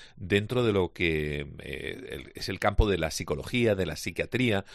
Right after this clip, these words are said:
para personas con estrés postraumático, para reproducir, por ejemplo, situaciones y trabajar con ellos. Un ejemplo, eh, fobia a los aviones. Yo he utilizado ese tipo de, de tecnología, por ejemplo,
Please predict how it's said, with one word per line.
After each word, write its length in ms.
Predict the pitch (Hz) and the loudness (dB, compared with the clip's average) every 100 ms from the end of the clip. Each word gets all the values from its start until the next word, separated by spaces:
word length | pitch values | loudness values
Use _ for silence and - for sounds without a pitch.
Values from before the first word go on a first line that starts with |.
| - - | -18 -2
para 200 | 90 90 | 2 2
personas 340 | 87 - 98 - | 2 0 0 0
con 140 | 90 | 0
estrés 300 | 80 - 92 | -2 -2 -2
postraumático, 880 | - 87 - 80 104 120 117 110 113 | -2 -4 -2 0 0 -2 2 4 6
para 240 | 104 101 | 4 4
reproducir, 1120 | 98 104 101 - 110 104 101 - 160 156 110 - - - - | 4 2 2 4 4 4 2 -2 0 0 0 -6 -18 -20 -2
por 140 | 92 | 0
ejemplo, 600 | 90 117 113 - 110 101 | 2 0 0 2 4 4
situaciones 880 | - 110 87 76 - 123 107 85 - - - - | 4 0 2 0 2 2 2 -2 -4 -14 -20 -4
y 100 | 87 | -2
trabajar 380 | 101 82 87 101 | 4 4 4 -2
con 160 | 82 | 0
ellos. 220 | 110 117 - | 2 2 0
Un 80 | 78 | -6
ejemplo, 440 | - 113 - 73 92 | -4 0 2 0 -2
eh, 160 | 87 85 | -2 -2
fobia 460 | - 107 101 92 82 | 4 4 6 6 4
a 60 | |
los 200 | 87 - | 2 -2
aviones. 480 | 78 104 139 127 - - - - | 0 2 2 0 -4 -14 -20 -2
Yo 100 | 101 | 0
he 40 | |
utilizado 600 | 110 120 110 120 117 123 - | 2 0 -2 0 2 0 -2
ese 240 | 113 - | -6 -4
tipo 280 | 117 113 113 | -6 -2 -2
de, 260 | 107 104 104 | 0 0 -2
de 680 | 104 95 98 95 92 92 92 107 | -6 -8 -4 -2 -4 -6 -10 -8
tecnología, 680 | 107 101 104 104 156 143 139 | -6 0 0 0 2 2 4
por 140 | 120 | 2
ejemplo, 400 | 110 127 120 147 | 0 -2 0 -4